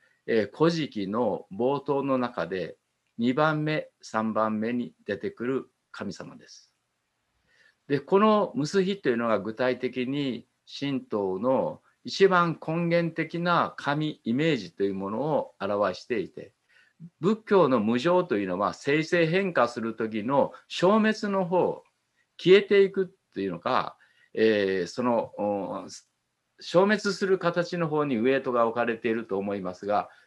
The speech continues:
無数比っていうのは生み出されてくる部分ですね。そこに焦点が当てられて、どちらも変化する、こう、姿ですけれども、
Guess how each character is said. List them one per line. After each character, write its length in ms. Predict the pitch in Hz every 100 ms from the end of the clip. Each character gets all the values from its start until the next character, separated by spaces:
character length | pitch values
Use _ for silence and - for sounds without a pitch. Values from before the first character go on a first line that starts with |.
| -
無 120 | 151
数 160 | 220
比 120 | 202 220
っ 100 | -
て 100 | 101
い 40 |
う 40 |
の 120 | 87 87
は 280 | 104 82 _ _ -
生 100 | 139
み 140 | 214
出 140 | 220 214
さ 160 | 214
れ 140 | 202 196
て 160 | 196
く 140 | 196 180
る 100 | 170
部 160 | 156
分 220 | 123 95 71
で 100 | -
す 100 | 95
ね。 260 | 123 139 _ _ _ _ _ _
そ 160 | - 151
こ 140 | 196
に 120 | 202 175
焦 240 | 196 180
点 240 | 139 101
が 120 | 85 87
当 60 |
て 80 | 104 95
ら 60 |
れ 100 | 95
て、 140 | 90 104
ど 160 | 143
ち 120 | 151
ら 120 | 214 220
も 280 | 170 - _ -
変 220 | 208 190
化 160 | 123 107
す 140 | 131
る、 340 | 147 139 87 - _ - 110
こ 180 | 110 107
う、 40 | 98
姿 420 | - 147 - 87
で 120 | 80
す 80 | -
け 100 | 92
れ 100 | 101
ど 140 | 131
も、 320 | 143 127 90